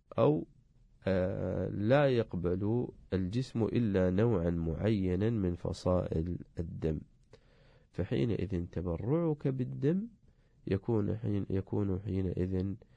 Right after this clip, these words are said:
إنقاذ لحياة هذا الإنسان. وكذلك أيضًا إذا أمنت السلامة في التبرع بالأعضاء، وكان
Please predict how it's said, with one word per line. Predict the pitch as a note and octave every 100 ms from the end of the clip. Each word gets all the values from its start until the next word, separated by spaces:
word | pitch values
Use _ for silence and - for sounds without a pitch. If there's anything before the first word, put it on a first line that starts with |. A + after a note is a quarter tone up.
| _ - _ G2
إنقاذ | F#2 - F2+ G2+ A2 A#2+ A#2+ B2 C3 - -
لحياة | F#2+ F#2 - - F#2+ F#2+ -
هذا | D#2 E2+ F2 F2 F#2+ -
الإنسان. | B2+ - E2 - C#2 C2 - - - _ - _ _ - - - - - _ _ _ _ - - - -
وكذلك | E3 - E3 D3+ A#2+ A2
أيضًا | - G2+ G2+ G#2
إذا | - F#2 F2+ -
أمنت | C3 B2 F#2+ E2+ -
السلامة | - - F#2 F#2+ F#2 A2 - - - - - _
في | - F#2 F#2+ F#2+ -
التبرع | - E2 F#2 F#2 F#2 E2+
بالأعضاء، | E2 D#2+ E2+ F2 F#2 G2 G2+ - - F2 E2+ E2+ - E2+ - F#2 A2 C#3+ - _ _ _ -
وكان | - G#2+ - A#2 F#2+ F2+ G2+ A2+